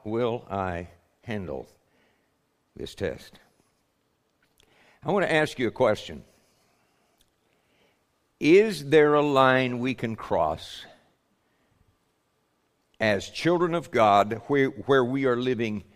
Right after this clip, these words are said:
too luxuriously? The house is too, too large. How many millions that you pay for a house, how,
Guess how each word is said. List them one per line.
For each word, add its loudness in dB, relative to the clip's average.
too 0
luxuriously? -2
The -2
house 2
is -10
too, 2
too 0
large. 2
How -2
many -2
millions -2
that -6
you -8
pay 0
for -2
a -2
house, 0
how, -4